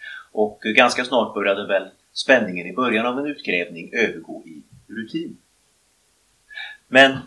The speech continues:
så, eh, en dag så hände någonting oväntat. Små bronsplattor började dyka upp under en arkeologs pensel. Hundratals små bronsplattor.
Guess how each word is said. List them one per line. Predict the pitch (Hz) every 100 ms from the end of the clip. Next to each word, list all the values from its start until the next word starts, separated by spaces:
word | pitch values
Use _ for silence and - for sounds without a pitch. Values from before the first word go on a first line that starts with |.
| - _ _ -
så, | - 156 165 165 _ _ _
eh, | 131 135 135 139 -
en | 156
dag | 143 92 87
så | 123
hände | 127
någonting | 95 80 85
oväntat. | 113 131 - - - 131 131 - _ _ _ _ _ _ _ _ _ - - -
Små | - 139 131
bronsplattor | 143 170 - - 139 - - 143 165
började | 139 139 135
dyka | 123 143 143 151
upp | 104 -
under | 104 98 95
en | 98 101 -
arkeologs | 110 107 - 120 104 - - - -
pensel. | - 120 104 - - - _ -
Hundratals | 170 147 160 151 156 170 - -
små | 247 90 87 - _
bronsplattor. | 127 127 127 - 76 - - -